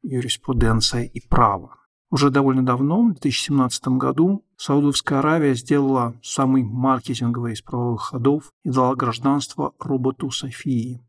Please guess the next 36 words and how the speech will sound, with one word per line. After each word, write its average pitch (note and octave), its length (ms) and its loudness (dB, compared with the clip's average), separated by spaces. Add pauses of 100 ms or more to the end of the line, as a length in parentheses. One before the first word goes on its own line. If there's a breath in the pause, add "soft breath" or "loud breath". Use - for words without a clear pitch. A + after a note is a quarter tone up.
(160)
Это C#3 220 -8
такой C3 400 0
антропоморфный C3 760 -2
робот E3+ 300 0
с - 20 -8
женской B2+ 380 0
внешностью, B2 680 -4 (220)
который C3 320 2
теперь, C3 240 0
видимо, A#2+ 240 0
платит - 340 -8
налоги. D3 460 -2 (120)
И C3+ 300 2 (640 loud breath)
София D3+ 480 0
стала C#3 360 -4
первым C3+ 420 0
роботом B2+ 360 -2
в B2 40 -2
истории, C3 440 0 (180)
который C3 360 -2
получил B2+ 500 -2
гражданство C#3+ 640 -2
и, C3 260 -8
видимо, B2+ 720 -4
гражданские A#2+ 540 -6
права. A#2+ 460 -4 (100)
Жаль, D3 240 2
ш-, - 160 -6
шесть - 420 0
прошедших - 540 -2
лет F3 180 0
подобных D3 320 0
случаев D3 380 0
больше C#3+ 320 -2
не F#3+ 160 4
было, E3 380 2